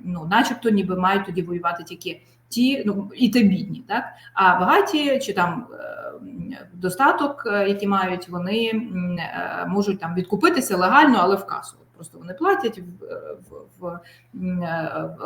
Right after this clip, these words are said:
легальним шляхом. Е, з іншого боку, е, ми можемо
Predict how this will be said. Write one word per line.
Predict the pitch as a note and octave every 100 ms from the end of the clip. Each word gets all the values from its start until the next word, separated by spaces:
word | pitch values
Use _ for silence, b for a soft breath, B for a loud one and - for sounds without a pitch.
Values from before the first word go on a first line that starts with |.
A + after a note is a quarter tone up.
| F3
легальним | F3+ G#3+ A#3 G3+
шляхом. | G3+ G#3 G3+ - - B B B - G3
Е, | G3 F#3+ F#3 - - - -
з | G3+
іншого | D#4+ - E4+ C4
боку, | D4+ D4 C4 B3 A3
е, | G#3+ G3+ F#3+ F#3+ - - _ _ - F#3 -
ми | G3 A3+ C4 C#4 G#3 G3+
можемо | G#3+ A#3 A3+ G3 F#3 -